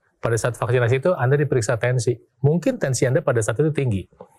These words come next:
Ya, itu juga berisiko untuk masalah kesehatan Anda. Tapi jangan khawatir,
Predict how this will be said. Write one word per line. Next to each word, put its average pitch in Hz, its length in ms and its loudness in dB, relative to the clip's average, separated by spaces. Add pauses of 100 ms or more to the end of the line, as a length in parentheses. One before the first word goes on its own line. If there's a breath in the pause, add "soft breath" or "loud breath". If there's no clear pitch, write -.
(240 loud breath)
Ya, 110 240 -2
itu 190 320 -2
juga 135 320 0
berisiko 127 580 0
untuk 113 220 -2
masalah 123 520 -2
kesehatan 117 380 -2
Anda. 120 320 2
Tapi 147 300 -2
jangan 131 240 2
khawatir, 127 400 -2